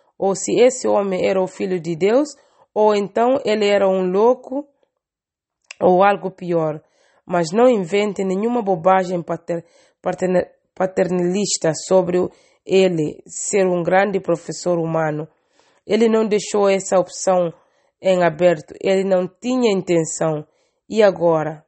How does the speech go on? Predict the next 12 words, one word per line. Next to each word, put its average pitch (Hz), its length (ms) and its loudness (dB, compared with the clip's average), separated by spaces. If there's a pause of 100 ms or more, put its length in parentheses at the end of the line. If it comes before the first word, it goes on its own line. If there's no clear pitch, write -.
(120)
finalmente, 185 800 -2 (420)
a 175 100 -2
incredulidade 170 1000 0 (540)
pode 269 340 2
permane-, 180 400 -2 (240)
permanecer 170 720 -4
mesmo 214 500 0
diante 196 360 -4
de 190 80 -6
uma 196 280 -4 (300)
aparente 208 720 0
renovação. 175 760 -2